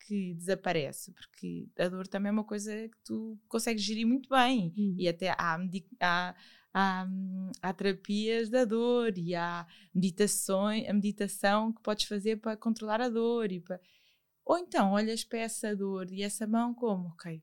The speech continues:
Speaker 1: pronto, o meu dia acabou aqui. Como é que é possível?" E, e isso eu acho que é tam-, essa parte do, da saúde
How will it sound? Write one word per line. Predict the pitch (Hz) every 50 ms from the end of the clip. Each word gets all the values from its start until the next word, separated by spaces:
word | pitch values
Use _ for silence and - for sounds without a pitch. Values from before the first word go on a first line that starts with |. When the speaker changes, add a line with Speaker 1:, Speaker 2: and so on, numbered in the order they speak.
| _
Speaker 1:
pronto, | - 165 160 160 - -
o | 170
meu | 165 170
dia | 170 170 160 160 156
acabou | - - 151 139 135
aqui. | - - - - - - _ _ _ _ _ _ _ _
Como | - 175
é | 180
que | 170 185
é | 185
possível?" | 175 - - 226 226 220 214 214 _ _ _ _ _ _ _ _ _ _ -
E, | - 226 220 214 220 - - - _ _ _ _ _ _ _ _ _ -
e | 196 208 226 240
isso | 247 240 - - - - - - _ _ _ _
eu | - 220 226 233
acho | 240 233 - - - -
que | - 196 190 190 196 202
é | 202
tam-, | 202 - 214 214 -
essa | - 208 208 - 208
parte | - 233 226 220 - - - 226 226 233 233 226 - -
do, | 208 220 226 226 226 226 220 220 214 -
da | 190 208 220
saúde | 214 - - 226 220 220 226 226 226 214 214 220 226 226 226 226 220